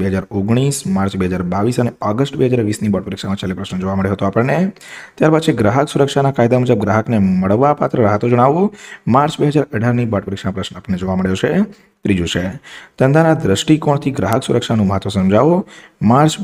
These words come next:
બે હજાર ઓગણીસ, ઓગસ્ટ બે હજાર વીસની અંદર છેલ્લે આ પ્રશ્ન આપણને જોવા મળ્યો હતો. ચોથું, ગ્રાહક સુરક્ષાના કાયદા મુજબ ગ્રાહકોની જવાબદારીઓ વર્ણવો. જુલાઈ બે હજાર ઓગણીસ અને માર્ચ બે હજાર વીસની અંદર છેલ્લે આ પ્રશ્ન જોવા મળ્યો હતો. ત્યારબાદ છે, ગ્રાહક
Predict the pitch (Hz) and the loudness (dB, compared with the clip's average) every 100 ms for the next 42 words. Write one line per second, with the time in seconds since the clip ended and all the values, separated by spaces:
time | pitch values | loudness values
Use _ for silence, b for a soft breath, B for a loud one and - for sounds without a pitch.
0 | 101 107 127 120 139 135 135 - 98 107 | 0 2 2 2 2 2 0 -6 -2 2
1 | 160 202 - B B B 101 123 170 - | 4 2 0 B B B 0 2 0 2
2 | 139 135 147 98 95 - 131 131 - 113 | 2 4 4 2 0 0 0 0 0 0
3 | 113 113 104 - 95 95 92 131 127 92 | 2 2 0 -2 -2 -2 0 2 2 0
4 | 90 87 92 - - _ B B B - | -4 -6 -10 -12 -20 _ B B B -2
5 | 90 160 175 139 107 131 160 151 143 151 | 0 4 2 2 2 2 2 2 0 0
6 | 143 135 120 123 123 113 98 101 101 120 | 0 2 0 2 2 0 0 -2 -2 -2
7 | 107 95 92 92 90 92 95 135 190 202 | 0 -2 -2 0 0 2 2 4 2 0
8 | B B - 120 120 131 131 143 135 135 | B B -2 2 4 4 4 2 0 -2
9 | 139 - 127 98 98 127 123 123 107 101 | -4 -2 0 2 0 0 0 0 0 -2
10 | 113 104 101 90 87 - 92 92 95 98 | -4 -4 -2 -4 -6 -8 -4 -2 -2 -2
11 | 90 160 196 - B B - 87 85 - | 0 2 2 -2 B B -2 -2 -2 -2
12 | 147 190 - B B B 101 107 120 139 | 2 2 0 B B B 2 4 4 2
13 | 160 185 | 2 2